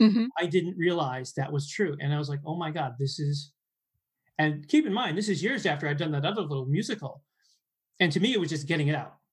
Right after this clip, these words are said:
Speaker 1: Mm-hmm.
Speaker 2: Um, this, I, I was like, "Oh my God, this is the way that I can keep healing. This is the way that I can process. And this is the way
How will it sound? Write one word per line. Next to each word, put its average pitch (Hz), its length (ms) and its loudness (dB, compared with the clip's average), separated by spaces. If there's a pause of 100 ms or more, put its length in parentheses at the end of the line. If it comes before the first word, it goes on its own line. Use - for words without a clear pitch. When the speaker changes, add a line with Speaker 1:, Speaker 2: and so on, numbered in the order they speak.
(580)
Speaker 1:
Mm-hmm. 196 180 8
Speaker 2:
Um, 139 520 -2
this, 165 560 2
I, 156 240 4
I 156 100 0
was 156 140 -2
like, 156 140 -4
"Oh 180 80 2
my 190 120 2
God, 156 280 0
this 190 160 0
is 175 100 -2
the 156 140 2
way 175 400 0
that 143 140 0
I 147 100 0
can 143 160 -2
keep - 220 -2
healing. 165 380 0
This 156 120 -2
is 160 120 -6
the 170 100 2
way 170 320 0
that 139 120 -2
I 131 140 -4
can 135 240 -4 (320)
process. 185 500 4
And 165 180 2
this 196 120 4
is 180 120 -2
the 160 100 0
way 160 520 0